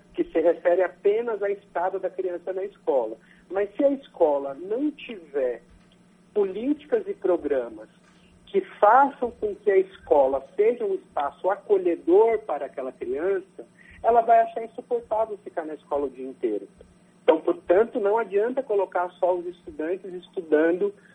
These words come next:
os alunos estudando oito horas por dia. É preciso estrutura adequada,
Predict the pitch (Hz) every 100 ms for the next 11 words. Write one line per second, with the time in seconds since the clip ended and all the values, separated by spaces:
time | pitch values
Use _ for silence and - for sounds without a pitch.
0 | _ - 147 151 160 202 180 180 175 165
1 | 180 185 175 226 - 202 170 180 175 -
2 | 208 170 131 135 117 - - - - 330
3 | - - - - 277 285 285 453 - _
4 | 719 - - 180 - - 196 185 - 202
5 | 240 277 277 214 180 160 147 _ 147 127
6 | 123 - 170